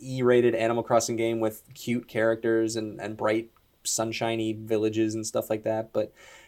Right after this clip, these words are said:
the, um, yeah, the localization team was, uh, headed by Nate Bildorf and Rick Amtower, which, um, I just have to give a shout out to those two gents. Uh, they did a fantastic job with this game. Obviously, there were tons more people working on this, but those are the only two names that I could find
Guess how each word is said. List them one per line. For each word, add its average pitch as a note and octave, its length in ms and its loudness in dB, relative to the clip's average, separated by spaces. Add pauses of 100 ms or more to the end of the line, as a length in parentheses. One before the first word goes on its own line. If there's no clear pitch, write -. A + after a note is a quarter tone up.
(100)
the, C#3 280 -2
um, B2 540 0 (220)
yeah, C3+ 160 2
the B2+ 160 2
localization C#3+ 640 2
team C3 240 -4
was, A#2 260 -2
uh, G#2+ 160 0
headed A#2+ 340 0
by A2+ 300 4
Nate A#2 440 -6
Bildorf C3 720 0
and A2+ 260 -4
Rick B2+ 420 -2
Amtower, E3 600 -4 (180)
which, A#2+ 340 -6
um, A2 500 -4
I A2 100 -2
just G#2+ 120 -4
have A2+ 100 -6
to A2 80 -4
give G#2+ 100 -4
a G#2+ 40 -4
shout G#2+ 240 0
out G#2 80 -2
to - 80 -10
those G#2+ 260 -2
two G#2+ 220 -2
gents. A2 500 -6
Uh, - 180 -8
they G#2 120 -6
did G2+ 140 -4
a - 60 -8
fantastic A2 520 -4
job A2+ 180 0
with A2+ 100 -6
this A#2 120 -6
game. A#2 220 -4
Obviously, C3 400 2
there A#2+ 120 4
were A2+ 80 0
tons A#2 300 -6
more A2+ 140 -2
people A2+ 260 -2
working A2+ 300 -4
on A#2 140 -4
this, A#2 200 -6
but - 120 -16
those A2+ 160 -2
are A2+ 40 -4
the A2+ 100 -6
only A2 160 -6
two A2 120 -8
names A2 220 -8
that A2 80 -8
I A2+ 80 -4
could G#2+ 140 -14
find A2+ 380 -6